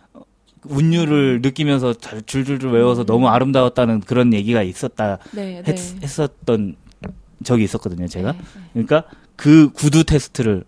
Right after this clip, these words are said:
Speaker 1: 하게 된 거죠.
Speaker 2: 음.
Speaker 1: 그러면서 삼 차 시험은 뭐가 다르냐면, 이 차 시험, 일, 이 차 시험은 똑같이 경학 사장 책문을 하는데,
Speaker 2: 네.
Speaker 1: 어, 그 경학에 대해서는 구두 시험을 보는 거고,
Speaker 2: 네.
Speaker 1: 삼 차 시험은 왕이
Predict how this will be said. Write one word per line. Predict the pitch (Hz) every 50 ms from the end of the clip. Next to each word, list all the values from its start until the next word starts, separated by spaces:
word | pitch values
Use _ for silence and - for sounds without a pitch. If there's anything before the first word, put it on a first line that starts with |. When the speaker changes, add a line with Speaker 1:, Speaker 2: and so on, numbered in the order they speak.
| _
Speaker 1:
하게 | - - 135 127 117
된 | 101 92
거죠. | 85 78 -
Speaker 2:
음. | - - - - - - 190 -
Speaker 1:
그러면서 | 120 104 101 98 98 120 135 - - - - - - - - _ _
삼 | - - 214 214 226
차 | - 226 202
시험은 | 175 185 175 165 151 131
뭐가 | 113 110 117 120
다르냐면, | 113 107 104 98 98 98 104 104 98
이 | 90 98 123
차 | 127 - 175 160
시험, | 143 156 151 139 131 - - _ -
일, | 151 156 180 185
이 | 196
차 | 190 - 185 170
시험은 | 156 180 170 160 160 160 165 170 165 -
똑같이 | 202 185 - 196 190 - - 180 160 139
경학 | - 131 123 135 143 143 135 131 131 - _ - - _ _
사장 | _ - - 160 156 156 151 160 151 147 143 135 - - _ _ _
책문을 | - - 185 185 180 175 165 156 143 127
하는데, | 127 165 170 165 143 117 113 127 131 113 92 82 -
Speaker 2:
네. | 196 196 180 175 175 180 180 _ _ _ _ _ _ _ _ _ _ _ _
Speaker 1:
어, | - 113 113 107 104 95 92 87 - _ _ _ _ _ _ _ _ _
그 | - 127 117 113
경학에 | - - 143 147 160 165 170 156 160 147
대해서는 | 135 123 120 120 117 113 120 117 127 131 127
구두 | - 143 143 147 165
시험을 | 143 156 156 135 127 110
보는 | 95 104 98 95 92
거고, | 90 85 82 104 110 110 98 98
Speaker 2:
네. | 202 190 190 214 254 320 - _
Speaker 1:
삼 | - 175 175
차 | 170 - 175
시험은 | 156 160 160 143 135 139 160 190 214 220 - _ _ _ _ _ _
왕이 | - 95 107 120 131 139 139 127 92 -